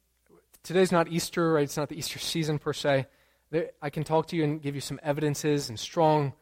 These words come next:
historically reliable evidence of why Jesus rose from the dead. That's another sermon for another time. But that's what I would focus on. How do you know the Bible's true? What's the answer, church? What, what's, what, what's for where you should point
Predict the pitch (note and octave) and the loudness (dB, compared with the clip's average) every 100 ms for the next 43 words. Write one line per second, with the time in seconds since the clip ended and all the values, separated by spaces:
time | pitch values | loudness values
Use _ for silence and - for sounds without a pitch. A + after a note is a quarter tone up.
0 | _ _ _ _ _ - D#3+ - - G3 | _ _ _ _ _ -4 -2 -2 4 8
1 | G3 F#3+ F#3 D#3+ D3 D3 C#3+ C3+ C3+ B2 | 8 6 2 2 4 4 2 -2 -6 -8
2 | A2+ G#2 - - _ _ _ C#3 B2 C3 | -10 -10 -14 -14 _ _ _ -10 0 0
3 | A#2+ B2+ A#2+ - B2+ - A#2 G#2+ A#2 A2+ | 0 -6 -8 -8 -8 -8 -10 -8 -6 -6
4 | A#2+ - - _ D3 D#3 - E3 C#3+ - | -6 -8 -16 _ -2 0 0 -2 -2 -2
5 | C3 B2+ A#2+ C3 A2+ G#2 - _ _ _ | -4 -4 -4 -6 -6 -6 -14 _ _ _
6 | _ _ - E3+ G3+ G3+ F3 - E3 C#3+ | _ _ 0 4 4 8 6 6 -2 -4
7 | - A2+ G#2 _ _ _ - G3 A3+ G#3 | -8 -10 -12 _ _ _ 6 6 8 8
8 | F#3 F3 E3 - - A#2+ F#2+ _ _ _ | 10 8 8 0 -6 -10 -10 _ _ _
9 | _ _ _ _ - D3+ - E3 C#3+ B2 | _ _ _ _ -6 -4 2 2 2 -2
10 | - B2+ - - _ _ G#3 A3+ G#3+ G#3+ | -6 -6 -6 -18 _ _ 2 6 4 4
11 | A#3 G#3 G#3+ - F#3+ F#3+ - _ _ _ | 4 6 6 0 -2 -2 -2 _ _ _
12 | _ _ - D3 D3 E3 D#3+ D#3+ - D3 | _ _ -6 -6 0 0 0 -4 -6 -10
13 | - C#3+ G#2 - | -6 -6 -6 -12